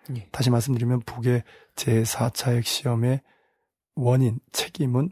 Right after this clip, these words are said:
Speaker 2: 미국에 있다 이것입니다.
Speaker 1: 음.
Speaker 2: 그것이 바로 네덜란드 핵 안전보장회의에서 미국이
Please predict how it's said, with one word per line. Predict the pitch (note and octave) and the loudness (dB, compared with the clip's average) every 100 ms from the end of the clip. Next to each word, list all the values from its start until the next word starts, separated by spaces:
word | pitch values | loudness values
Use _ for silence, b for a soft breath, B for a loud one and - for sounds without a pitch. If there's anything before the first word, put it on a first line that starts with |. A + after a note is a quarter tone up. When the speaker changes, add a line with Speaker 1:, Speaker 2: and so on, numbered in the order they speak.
| - | -6
Speaker 2:
미국에 | C#3+ A#2+ A#2+ | -6 -2 0
있다 | A2 A#2+ | 0 -2
이것입니다. | A#2 A#2 - - - _ _ B B B | -2 -4 -6 -10 -20 _ _ B B B
Speaker 1:
음. | A2+ F#2+ F2 | -16 -16 -4
Speaker 2:
그것이 | D#3+ D3+ D3+ | 2 4 4
바로 | D3 C#3+ | 4 4
네덜란드 | A#2+ C3 B2+ A#2+ A#2+ - | 4 4 4 2 0 0
핵 | C3 - _ _ _ _ _ | -2 -2 _ _ _ _ _
안전보장회의에서 | - A#2+ B2+ B2 A#2+ A#2 B2+ B2 A2+ G#2 C3+ - - _ | 0 2 2 2 2 2 2 2 0 -2 -6 -6 -10 _
미국이 | A#2 A#2+ B2 A#2 C3+ D#3+ | -4 -2 -2 -6 -8 -10